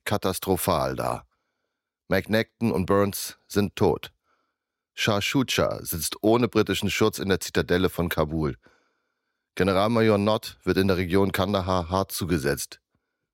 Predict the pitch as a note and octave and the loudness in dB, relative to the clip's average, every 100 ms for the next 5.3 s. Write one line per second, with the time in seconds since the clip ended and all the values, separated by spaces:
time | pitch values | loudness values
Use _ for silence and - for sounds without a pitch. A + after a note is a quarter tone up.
0 | _ _ _ - F#2+ G2 F2 C#3+ G2+ A2+ | _ _ _ -6 -2 0 2 2 2 2
1 | A#2 G2+ - G2 F2 D2+ - B1+ - _ | 2 2 0 0 0 -2 -4 -8 -10 _
2 | _ _ _ _ _ _ _ _ - G2+ | _ _ _ _ _ _ _ _ -6 0
3 | G#2 G2 F#2+ - A2+ A#2+ A2+ G2 F#2+ F2+ | 2 4 2 2 2 2 2 2 0 0
4 | D#2+ F#2+ F#2 F#2 E2 G2+ F#2+ F#2 E2+ E2+ | 0 2 4 2 2 0 0 0 2 2
5 | F#2 F2 - | 4 2 0